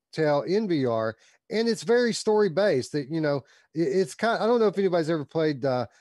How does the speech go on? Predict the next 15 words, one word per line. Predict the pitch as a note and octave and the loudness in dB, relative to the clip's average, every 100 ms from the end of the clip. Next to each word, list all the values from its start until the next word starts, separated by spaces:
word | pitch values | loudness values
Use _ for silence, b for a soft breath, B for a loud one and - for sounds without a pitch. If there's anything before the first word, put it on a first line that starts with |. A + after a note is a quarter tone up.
| b | b
Defector | B2 B2+ - F#3 F#3+ D3 B2 | -10 -6 0 0 0 -2 0
out | A#2 A2+ | -2 -4
there, | A#2+ A2+ A2+ G#2+ b b - | -6 -4 -6 -10 b b -4
but | D3+ D3+ | -4 -2
the, | D3 | -4
the | C#3+ D3 | -2 -6
storytelling | - G3+ G#3+ G#3 F#3+ F3+ E3 | 0 2 2 2 0 2 0
in | D#3 | 0
this | E3 D#3 | 0 -2
game | D#3+ C#3 | -2 -2
is | B2+ A2 | -4 -2
very | F#3 G#3 | -2 -2
similar | - F#3+ F#3+ E3+ C#3 | -2 -2 0 -2 -2
to | A#2+ | -2
that, | C#3+ C#3+ A#2 | 0 0 -2